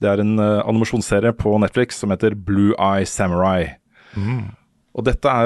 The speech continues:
Speaker 1: eh, nå husker jeg ikke navnet hans da, men han som skrev, eh, og regisserte, mener jeg husker, Logan, ehm, som står bak dette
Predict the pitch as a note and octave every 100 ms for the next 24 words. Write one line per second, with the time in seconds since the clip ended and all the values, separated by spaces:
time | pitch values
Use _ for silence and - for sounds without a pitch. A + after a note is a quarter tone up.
0 | A#2+ A#2+ A#2+ A#2+ A#2 - G2+ B2 G#2 E2+
1 | F2+ B2 - B2 F#2 A#2+ G#2+ G#2+ G2 -
2 | A2+ - - G2 G2+ G#2+ A2 A2 G#2 G#2
3 | G#2 G#2+ F2+ G2+ B2+ - - G2+ G2+ G#2+
4 | G#2 G#2+ G#2 C#3 C#3+ G#2+ G2 F2+ B2+ F3+
5 | C3+ _ _ B2 A2 G#2 G#2 G#2 G2+ G#2
6 | A2+ - - A2 - G#2+ G2 -